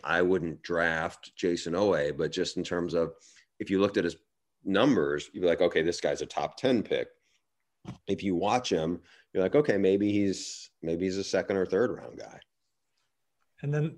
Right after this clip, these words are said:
Speaker 2: I guess last one for me, the, a, a guy that it might be a similarly tough evaluation, but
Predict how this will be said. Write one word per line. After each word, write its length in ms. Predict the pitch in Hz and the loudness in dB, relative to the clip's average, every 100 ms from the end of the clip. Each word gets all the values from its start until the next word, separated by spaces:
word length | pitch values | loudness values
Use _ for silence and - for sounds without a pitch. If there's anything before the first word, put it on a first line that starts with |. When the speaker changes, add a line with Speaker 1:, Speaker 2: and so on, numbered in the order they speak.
| _ | _
Speaker 2:
I 80 | 143 | 0
guess 180 | 143 165 | 2 4
last 220 | 165 165 | 4 4
one 120 | 147 | 0
for 60 | 131 | 0
me, 80 | 143 | -2
the, 180 | - | -2
a, 200 | 123 - | -4 -2
a 40 | 143 | -4
guy 360 | 139 151 165 | 2 6 6
that 120 | 143 135 | 4 0
it 160 | 147 | -2
might 160 | 143 139 | -2 0
be 100 | 156 | -2
a 40 | |
similarly 460 | - 160 151 147 147 | 0 0 4 4 4
tough 320 | - 147 143 | 4 2 4
evaluation, 640 | 147 143 143 147 143 147 | 2 4 4 2 2 -2
but 240 | 123 131 | -4 -6